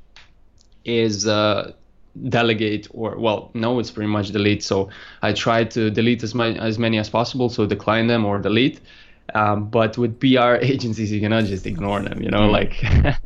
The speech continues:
Speaker 1: <laughs> these guys, uh, they, if you just delete their email, which is the quickest way, after a couple of days, they're gonna follow up and say, uh, "Sorry, did you, did you see my email?" And if you delete that email, after a week, they're gonna follow up again. I think it's, it's kind of their job. So,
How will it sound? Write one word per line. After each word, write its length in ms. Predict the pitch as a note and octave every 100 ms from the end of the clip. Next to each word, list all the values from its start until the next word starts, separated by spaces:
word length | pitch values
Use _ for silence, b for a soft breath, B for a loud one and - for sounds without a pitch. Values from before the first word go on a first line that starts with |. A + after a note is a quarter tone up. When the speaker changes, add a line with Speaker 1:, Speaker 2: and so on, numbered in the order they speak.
| -
Speaker 1:
<laughs> 160 | -
these 320 | A2 A#2+ B2 A2
guys, 520 | G#2 G#2 G#2+ - -
uh, 280 | G#2+ - - G#2
they, 420 | G#2+ G2+ G2+ G2 - - - -
if 200 | B2+ A2+
you 100 | C3
just 200 | A2+ A2
delete 240 | A2+ A2+ A2
their 160 | G#2+
email, 420 | G#2 A2 A#2+ B2+
which 200 | B2 G#2
is 100 | G#2+
the 80 | F#2+
quickest 420 | G2 A2 G#2+ F#2+
way, 280 | A2 G#2 B2+ B B B B -
after 240 | G#2+ -
a 20 |
couple 220 | G#2 A2+ A2
of 100 | G#2
days, 240 | G#2+ G#2
they're 100 | G2+
gonna 160 | G2+ G2
follow 300 | G#2 G2+ G2
up 160 | G2
and 120 | G2+ F#2
say, 340 | G2+ G2 G#2
uh, 180 | G2+ G2+
"Sorry, 300 | F#2+ G#2 G2
did 160 | G2+
you, 180 | F#2+ G2+
did 160 | G2 G#2
you 80 | -
see 140 | A2
my 140 | G2+
email?" 320 | G2+ A2+ G2 -
And 160 | F#2+
if 120 | G2 -
you 60 |
delete 340 | G#2+ G#2+ A2 G#2
that 280 | G#2 A2
email, 340 | B2 A#2+ B2 B2+ B B -
after 280 | A2 A2 A2+
a 40 |
week, 260 | G2+ G#2+ G#2+
they're 100 | G2+
gonna 180 | G2+ F#2+
follow 280 | G2 G2 F#2+
up 160 | -
again. 320 | G#2+ A2+ G2+
I 80 | F#2
think 220 | - B2+
it's, 240 | A#2 - -
it's 160 | G#2+ -
kind 160 | G2+
of 100 | G2
their 160 | G2 G#2
job. 380 | G2+ G#2+ G#2 F#2
So, 260 | - G2